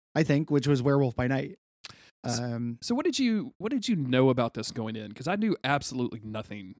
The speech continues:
Speaker 2: about what it
Speaker 1: Yeah.
Speaker 2: was other than, like, I remember them announcing this and showing, like, "We're gonna do a, a, a, a T V special, Werewolf by Night, during October." And I was like, "That's so fucking weird. Like, what is that?" And then,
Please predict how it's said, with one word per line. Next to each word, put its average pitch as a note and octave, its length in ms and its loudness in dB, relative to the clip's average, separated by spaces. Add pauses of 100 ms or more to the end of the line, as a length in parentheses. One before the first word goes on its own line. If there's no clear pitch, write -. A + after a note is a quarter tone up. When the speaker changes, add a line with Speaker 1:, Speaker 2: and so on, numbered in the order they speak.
Speaker 2:
about A2+ 200 -6
what C3 120 0
it B2+ 60 0
Speaker 1:
Yeah. C#3 140 2
Speaker 2:
was A#2+ 400 0
other B2+ 180 2
than, B2 160 0
like, A#2+ 320 -2
I B2+ 60 -4
remember C#3+ 340 0
them C#3+ 160 2
announcing A#2 460 -2
this C3 160 0
and A2+ 80 -4
showing, A2+ 200 -4
like, G#2+ 160 -8
"We're F#3+ 120 0
gonna D3+ 160 0
do B2 260 2
a, G#2+ 260 -4 (540)
a, A#2+ 140 0 (100)
a, B2 80 -2 (120)
a A#2+ 100 -4 (180)
T F3 140 0
V D#3+ 100 0
special, A2+ 300 -4
Werewolf C#3 400 0
by E3 80 -2
Night, E3+ 260 -2
during B2 180 -2
October." D3 440 -2
And A2+ 80 -6
I - 20 -6
was A#2 180 -6
like, A2+ 120 -8
"That's - 180 -12
so G3+ 220 0
fucking D3 600 -6
weird. B2+ 380 -4
Like, A#2+ 140 -8
what F3 100 -2
is A#3 160 -2
that?" A2+ 320 -6
And C3 100 0
then, C3+ 260 2